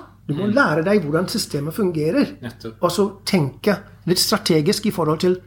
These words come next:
Speaker 1: det er akkurat som penger, pengebruken. Hva er
Speaker 3: Så,
Speaker 1: det vi
Speaker 3: ja.
Speaker 1: bruker penger på?
Speaker 3: Ja, så sånn som du har sagt, når jeg, jeg og du har snakket sammen tidligere også, så har du sagt at det er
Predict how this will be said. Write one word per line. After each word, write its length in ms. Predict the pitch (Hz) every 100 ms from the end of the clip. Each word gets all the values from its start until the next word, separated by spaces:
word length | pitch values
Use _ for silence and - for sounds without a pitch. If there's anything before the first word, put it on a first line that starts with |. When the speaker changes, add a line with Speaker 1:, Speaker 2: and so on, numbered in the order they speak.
| -
Speaker 1:
det 80 | 240
er 80 | 254
akkurat 200 | 262 254
som 180 | 254 240
penger, 340 | - 220 135 - -
pengebruken. 540 | 190 143 131 - 131 - - -
Hva 100 | 202
er 40 |
Speaker 3:
Så, 40 | 240
Speaker 1:
det 80 | 247
vi 60 |
Speaker 3:
ja. 120 | 214 147
Speaker 1:
bruker 100 | -
penger 180 | - 156
på? 160 | 151 120 - - -
Speaker 3:
Ja, 140 | 156
så 140 | 160 170
sånn 180 | 175 151
som 180 | 143 139
du 60 |
har 80 | 135
sagt, 280 | - 139 -
når 60 | 139 127
jeg, 140 | 127 139
jeg 180 | 131 120
og 60 |
du 80 | 120
har 80 | 113
snakket 340 | 110 117 - 113
sammen 180 | 107 104
tidligere 440 | 117 110 104 117
også, 120 | 117
så 60 | 123
har 80 | 123
du 80 |
sagt 300 | 117 113 -
at 120 | 104 -
det 100 | 110
er 260 | 101 101